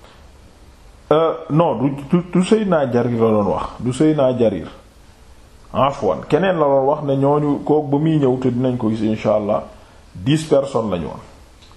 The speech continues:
Seydina Jarir mi kañ la ñëw? Voilà, loolu mooy laaj bi. Dafa am,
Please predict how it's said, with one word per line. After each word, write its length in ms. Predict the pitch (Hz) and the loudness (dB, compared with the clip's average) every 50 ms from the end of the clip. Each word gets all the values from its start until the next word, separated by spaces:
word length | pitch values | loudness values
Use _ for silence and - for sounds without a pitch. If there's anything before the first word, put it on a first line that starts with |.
| - - - - - - - - - - - - - - - | -20 -20 -20 -20 -20 -20 -20 -20 -20 -20 -20 -20 -20 -20 -10
Seydina 480 | - - 196 220 302 330 285 269 240 214 | 0 4 4 4 6 4 0 0 0 2
Jarir 240 | 202 220 214 190 175 | 2 2 2 2 2
mi 260 | 170 170 175 196 202 - | 2 2 0 0 2 2
kañ 240 | 214 214 220 180 156 | 2 2 2 2 -2
la 60 | 156 | 0
ñëw? 140 | 147 135 117 113 | 2 2 2 4
Voilà, 260 | 113 120 120 104 95 107 | 4 2 2 2 0 2
loolu 200 | 143 180 214 208 | 2 0 0 0
mooy 180 | 196 180 156 139 | 0 0 0 0
laaj 140 | 127 113 98 - | 0 -2 -2 -4
bi. 60 | - - - - - - - - - - - - - - - - - - - - - - - - - - - - - - - - - - - - - - - - - - - - - - | -10 -14 -16 -18 -20 -20 -20 -20 -20 -20 -20 -20 -20 -20 -20 -20 -20 -20 -20 -20 -20 -20 -20 -20 -20 -20 -20 -20 -20 -20 -20 -20 -20 -20 -20 -20 -20 -20 -20 -20 -20 -20 -20 -20 -14 0
Dafa 260 | 120 131 185 262 302 311 285 226 | 4 4 4 4 4 0 -2 -2
am, 180 | 208 233 320 | -2 -4 -6